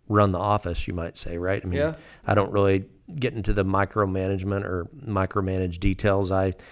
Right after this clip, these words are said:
Speaker 1: I wanna hire people to work here that, that I think have the certain God-given gifts. You know, like, if you're in marketing, I want someone who's,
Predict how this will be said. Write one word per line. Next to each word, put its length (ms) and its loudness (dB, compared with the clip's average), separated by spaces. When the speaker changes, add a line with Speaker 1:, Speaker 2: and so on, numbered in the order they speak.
Speaker 1:
I 60 -2
wanna 200 4
hire 360 2
people 560 2
to 80 2
work 280 2
here 460 2
that, 220 -4
that 180 2
I 120 6
think 320 -2
have 540 0
the 420 2
certain 340 4
God-given 520 0
gifts. 360 -6
You 80 -8
know, 140 -8
like, 240 -6
if 120 -18
you're 320 6
in 160 2
marketing, 500 6
I 60 2
want 280 -2
someone 440 -2
who's, 520 -2